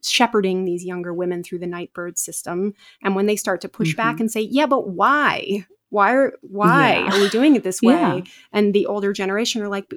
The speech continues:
Speaker 1: "Well, there are lots of reasons why." And there's this just clash
Speaker 2: Mm-hmm.
Speaker 1: between a lot of women who are trying to do their best, <laughs> but who aren't
Speaker 2: Yeah.
Speaker 1: necessarily, are resistant to some of the changes that they're seeing in the world around them and clinging to the system they used to know. And I think that's just so true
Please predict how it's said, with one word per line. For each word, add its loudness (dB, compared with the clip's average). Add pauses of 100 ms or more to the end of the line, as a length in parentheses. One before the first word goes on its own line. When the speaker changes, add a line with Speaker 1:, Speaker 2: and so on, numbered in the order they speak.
(100)
Speaker 1:
"Well, 0
there 2
are -6
lots -4
of 0
reasons -2
why." 0
And -4
there's 0
this -4
just -4
clash 2
Speaker 2:
Mm-hmm. -12
Speaker 1:
between -6 (800)
a 6
lot 6
of 6
women 8
who 4
are 6
trying 2
to 2
do -4
their -2
best, 2 (240)
<laughs> 6
but 4
who 2
aren't 8
Speaker 2:
Yeah. 8
Speaker 1:
necessarily, 2
are 4
resistant -2
to -4
some -4
of -6
the -6
changes -6
that -12
they're -10
seeing -8 (380)
in 0
the 4
world -2
around -2
them -2
and -6
clinging -4
to -18
the -14
system -8
they -8
used -10
to 2
know. 6
And 4
I 2
think -4
that's 2
just -2
so 0
true -2